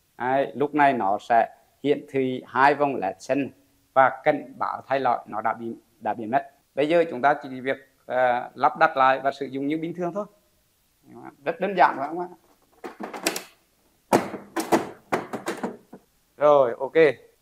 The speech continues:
Vâng, như vậy là những chia sẻ của mình, à, đến đây cũng đã kết thúc rồi. Nếu các bạn cảm thấy những chia sẻ của mình mà hữu ích thì rất mong các bạn,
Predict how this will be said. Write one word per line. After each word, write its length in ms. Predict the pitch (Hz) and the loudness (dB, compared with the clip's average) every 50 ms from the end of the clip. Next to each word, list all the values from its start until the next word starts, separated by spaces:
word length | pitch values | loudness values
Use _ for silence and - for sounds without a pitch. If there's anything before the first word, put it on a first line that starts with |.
| _ _ _ _ _ _ _ _ _ _ _ _ _ | _ _ _ _ _ _ _ _ _ _ _ _ _
Vâng, 260 | - 147 175 180 - 143 | -2 0 0 0 0 -2
như 140 | 151 160 | -4 -2
vậy 160 | 147 139 131 131 | 0 0 2 2
là 240 | 135 131 131 131 | 4 4 4 4
những 180 | 131 135 127 120 | 2 0 -6 -8
chia 140 | - 156 156 | -6 -6 -6
sẻ 200 | - - 131 117 - | -2 -2 -2 -2 -4
của 80 | 123 | -8
mình, 360 | 127 139 151 156 151 156 151 | -6 -4 -4 -2 -2 -2 -2
à, 140 | 151 147 139 | 0 -2 -2
đến 180 | 135 120 117 117 | -2 -4 -4 -2
đây 140 | 139 151 156 | -2 -2 -4
cũng 120 | 147 135 131 | -4 -6 -4
đã 100 | 131 117 | -4 -4
kết 180 | 110 - 123 123 - | -4 -6 -12 -12 -8
thúc 160 | - - - | -10 -6 0
rồi. 260 | 165 165 160 165 - - _ | 2 2 2 2 0 -12 _
Nếu 140 | - 117 117 | -10 -10 -8
các 200 | 113 - 110 - | -6 -8 -8 -4
bạn 180 | 123 120 123 120 - - | -4 -4 -4 -4 -4 -2
cảm 140 | 131 120 - - | -2 -2 -2 -4
thấy 120 | 113 113 | -8 -8
những 140 | 120 123 120 | -8 -8 -10
chia 140 | - 143 147 | -6 -8 -6
sẻ 240 | 143 - 135 - - - | -2 -2 -4 -4 -4 -8
của 80 | 123 | -12
mình 300 | - 131 143 147 147 143 | -10 -8 -8 -6 -6 -6
mà 340 | 143 139 139 135 131 127 120 - _ _ _ _ _ - | -4 -4 -2 -2 -2 -2 -4 -8 _ _ _ _ _ -8
hữu 180 | 139 135 - | -8 -6 -2
ích 220 | 156 175 175 - _ | -2 -4 -4 -4 _
thì 140 | - 131 127 | -12 -10 -8
rất 200 | 123 139 135 - | -6 -6 -6 -4
mong 160 | 143 143 143 | -6 -6 -6
các 180 | - 113 - - | -6 -8 -8 -4
bạn, 280 | 131 117 117 123 120 | -2 -2 -2 -2 -4